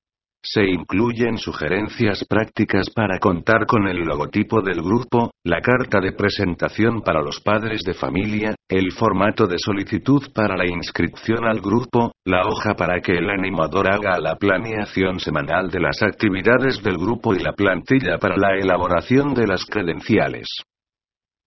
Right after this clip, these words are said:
En el tercer módulo se da a conocer el método que la Iglesia, desde el Concilio Vaticano segundo, recomienda para la formación de apóstoles laicos, con sus cuatro pasos: estudiar un tema, ver la realidad,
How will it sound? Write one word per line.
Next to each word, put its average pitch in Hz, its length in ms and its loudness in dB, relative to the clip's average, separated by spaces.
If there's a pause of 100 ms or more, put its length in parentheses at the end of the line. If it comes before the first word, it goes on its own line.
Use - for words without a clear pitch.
(160)
En 107 200 2
el 95 180 -2
tercer 87 400 0
módulo 95 540 -2
se 120 180 2
da 127 200 0
a 127 40 -6
conocer 95 460 2
el 123 120 2
método 101 460 0
que 120 100 0
la 82 140 0
Iglesia, 107 720 -2 (120)
desde 104 380 2
el 92 100 0
Concilio 104 600 0
Vaticano 107 640 0
segundo, 107 720 -2 (120)
recomienda 104 840 0
para 92 180 0
la 82 140 -4
formación 110 640 2
de 92 100 0
apóstoles 107 720 0
laicos, 107 500 2 (260)
con 98 240 2
sus - 300 -6
cuatro 110 460 4
pasos: 120 420 0
estudiar 101 500 0
un 120 160 0
tema, 123 380 2 (140)
ver 98 240 0
la 107 140 2
realidad, 82 580 -2